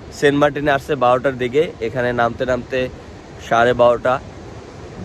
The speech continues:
বিচে আসতে আসতে হোটেল বুকিং, হোটেলে উঠলাম, বিচে আসতে আসতে প্রায় দুইটা বাজছে। আমরা গতকালকে যখন এখানে গোসল করছি, এখানে কোনো পাথর ছিল না, কিন্তু আজকে কিন্তু এখানে অনেক কোরাল দেখা যাচ্ছে। এই যে দেখেন, দেখছেন?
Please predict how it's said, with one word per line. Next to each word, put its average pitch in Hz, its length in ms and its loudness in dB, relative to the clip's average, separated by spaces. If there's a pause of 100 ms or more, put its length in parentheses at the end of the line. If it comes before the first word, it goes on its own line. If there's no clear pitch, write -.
বিচে 175 320 2
আসতে 131 340 0
আসতে 101 300 0
হোটেল 110 320 -2
বুকিং, 110 520 -2
হোটেলে 107 380 -2
উঠলাম, 107 640 0
বিচে 175 260 0
আসতে 156 280 0
আসতে 147 260 0
প্রায় 127 280 2
দুইটা 135 320 4
বাজছে। 98 380 -4 (340)
আমরা 165 360 4
গতকালকে 160 440 0
যখন 165 200 2
এখানে 160 240 4
গোসল 151 360 0
করছি, 160 260 0
এখানে 151 220 4
কোনো 151 320 0
পাথর 135 280 -2 (100)
ছিল 110 180 -2
না, 139 160 -2 (960)
কিন্তু 147 180 2
আজকে 156 460 2
কিন্তু 170 220 2
এখানে 165 240 4
অনেক 156 400 4
কোরাল 117 240 2
দেখা 92 200 -4
যাচ্ছে। 85 280 -8 (1000)
এই - 100 -14
যে 98 80 -12
দেখেন, - 1400 -16
দেখছেন? 131 320 -4